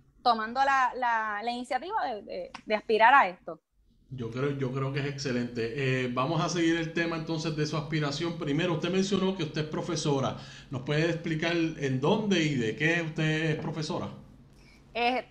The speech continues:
Speaker 1: eh, trabajo con, ¿verdad? Con adultos y, y con adultos que desplazados y, pues, ofreciéndole, eh, eh, talleres y oportunidades para que puedan, eh, seguir, ¿verdad? Creciendo y a través, y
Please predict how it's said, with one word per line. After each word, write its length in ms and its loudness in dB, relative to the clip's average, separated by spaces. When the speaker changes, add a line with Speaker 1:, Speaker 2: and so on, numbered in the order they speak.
Speaker 1:
eh, 320 4
trabajo 340 8
con, 380 -2
¿verdad? 260 2
Con 160 -2
adultos 520 -2
y, 420 -10
y 720 -2
con 180 6
adultos 360 6
que 480 8
desplazados 840 6
y, 140 -8
pues, 240 -8
ofreciéndole, 1300 0
eh, 80 -8
eh, 420 2
talleres 500 8
y 420 -4
oportunidades 760 6
para 220 2
que 100 -6
puedan, 640 -4
eh, 260 4
seguir, 340 4
¿verdad? 480 6
Creciendo 680 2
y 160 0
a 100 2
través, 240 0
y 180 -6